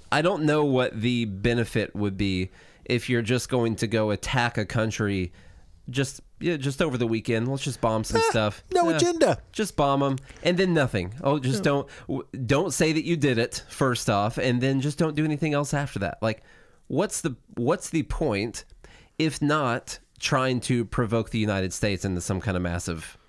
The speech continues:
Speaker 2: Yeah.
Speaker 1: military operation? Uh, I, I mean,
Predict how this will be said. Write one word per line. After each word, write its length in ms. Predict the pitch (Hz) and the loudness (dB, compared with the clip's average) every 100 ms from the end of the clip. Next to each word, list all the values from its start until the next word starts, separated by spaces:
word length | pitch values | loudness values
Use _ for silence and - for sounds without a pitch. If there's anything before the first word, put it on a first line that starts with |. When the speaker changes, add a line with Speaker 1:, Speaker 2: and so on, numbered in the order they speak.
| _ _ | _ _
Speaker 2:
Yeah. 180 | 110 87 - _ | -4 -4 -10 _
Speaker 1:
military 480 | 107 107 92 95 87 | -2 -2 -2 -2 -2
operation? 540 | 85 80 78 - - - | -4 -4 -6 -6 -8 -2
Uh, 180 | 117 - - - 98 - | 0 0 -8 -16 -16 -2
I, 220 | 120 110 - - | 0 2 -2 -2
I 80 | 120 | 0
mean, 300 | 123 113 | 2 2